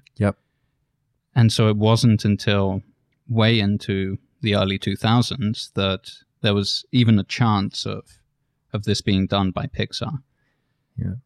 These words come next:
Speaker 2: The Pixar crew went to a retreat at Tomales Bay in Marin County, which is up near San Francisco, where Pixar is based.
Speaker 1: Mm-hmm.
Speaker 2: Well, they went to the cabin where the first Toy Story was conceived.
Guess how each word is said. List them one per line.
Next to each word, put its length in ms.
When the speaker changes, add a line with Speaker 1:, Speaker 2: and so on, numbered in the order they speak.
Speaker 2:
The 100
Pixar 480
crew 320
went 340
to 120
a 80
retreat 580
at 240
Tomales 580
Bay 260
in 100
Marin 260
County, 500
which 180
is 120
up 180
near 300
San 240
Francisco, 560
where 280
Pixar 360
is 80
based. 380
Speaker 1:
Mm-hmm. 300
Speaker 2:
Well, 100
they 80
went 180
to 80
the 80
cabin 400
where 300
the 100
first 320
Toy 160
Story 400
was 280
conceived. 600